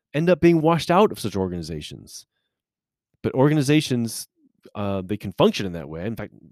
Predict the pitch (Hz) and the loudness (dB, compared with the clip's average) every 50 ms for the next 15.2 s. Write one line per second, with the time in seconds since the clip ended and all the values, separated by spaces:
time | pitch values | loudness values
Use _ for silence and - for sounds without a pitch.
0 | _ - 98 92 92 95 110 131 190 220 208 147 - - 98 87 85 - - 87 | _ -12 -10 -10 -2 2 6 6 6 6 6 2 2 2 0 0 -2 -2 -2 -2
1 | 82 80 80 69 67 76 76 78 78 85 - _ _ - _ _ _ _ _ _ | -2 -2 -2 -4 -6 -6 -6 -6 -6 -6 -8 _ _ -20 _ _ _ _ _ _
2 | - 117 113 117 123 131 139 - - 147 165 170 - - 113 113 - - - - | 2 4 6 6 6 6 4 2 2 2 2 2 2 2 0 0 0 0 -6 -6
3 | - 170 180 202 214 180 170 131 104 87 85 98 101 110 - 113 113 127 135 - | -4 0 2 2 2 2 2 0 0 0 0 -2 -2 0 4 4 6 6 4 0
4 | - - - - - _ - 113 117 113 - - 180 214 254 - - 123 98 82 | -4 -10 -12 -16 -18 _ -2 -2 -2 0 2 4 4 4 4 4 2 2 2 0
5 | 80 71 67 - - - _ _ _ _ _ - - 135 135 139 147 190 202 156 | -2 -8 -10 -12 -16 -20 _ _ _ _ _ -2 0 2 4 6 8 8 8 8
6 | 175 185 220 262 147 113 85 - - - - _ _ _ _ _ _ _ - - | 8 6 6 6 4 2 0 -4 -10 -16 -18 _ _ _ _ _ _ _ -10 -6
7 | - - 104 95 - 87 80 - 107 - 123 113 120 127 127 143 151 147 151 135 | -4 -4 -4 -4 -4 -8 -10 -6 -4 -4 -2 -2 -2 0 2 2 4 6 6 4
8 | 120 - _ _ _ _ _ _ _ _ _ _ _ _ _ _ _ _ _ _ | 4 2 _ _ _ _ _ _ _ _ _ _ _ _ _ _ _ _ _ _
9 | - - - - 143 135 135 131 - 165 131 123 127 147 165 196 208 185 151 117 | -14 -8 -4 -2 0 0 0 0 0 -4 -2 0 4 6 6 6 6 6 4 2
10 | 104 92 87 - - 92 - - 127 123 123 135 143 139 123 147 135 110 107 101 | 0 -2 -6 -8 -10 -10 -6 -4 -2 -2 0 -2 -2 -2 -2 -2 -4 -4 -6 -2
11 | 107 131 151 165 156 165 - - - - 170 202 123 - - - - - - _ | 2 4 4 6 4 2 0 0 -2 0 2 2 0 -2 -4 -12 -14 -14 -16 _
12 | _ _ _ _ _ _ _ _ _ _ _ _ _ _ _ _ _ _ - 110 | _ _ _ _ _ _ _ _ _ _ _ _ _ _ _ _ _ _ -6 -4
13 | 104 104 101 98 95 98 98 - 104 98 98 92 - - 113 107 - - 110 104 | -2 -2 -2 -2 -4 -6 -8 -6 -6 -6 -6 -6 -2 0 0 0 0 0 -2 -2
14 | 101 98 95 95 92 104 113 113 101 92 85 80 - - 95 95 90 87 90 90 | -2 -2 -2 -2 0 0 0 2 0 0 -2 -4 -6 -8 -8 -6 -6 -6 -6 -8
15 | 85 65 65 | -10 -14 -18